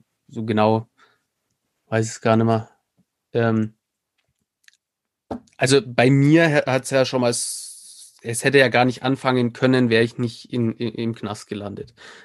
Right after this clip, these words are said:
Weil ich wäre niemals zu einer Drogenberatung hin.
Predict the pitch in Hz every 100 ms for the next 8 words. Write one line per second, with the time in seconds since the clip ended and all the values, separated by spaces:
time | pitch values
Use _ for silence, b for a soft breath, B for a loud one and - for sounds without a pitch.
0 | B 107 113 165 - - b b b _
1 | 120 131 143 143 131 160 180 143 139 156
2 | 156 - b b b b _ - - -
3 | 143 143 123 123 143 147 143 117 117 117
4 | 127 120 117 98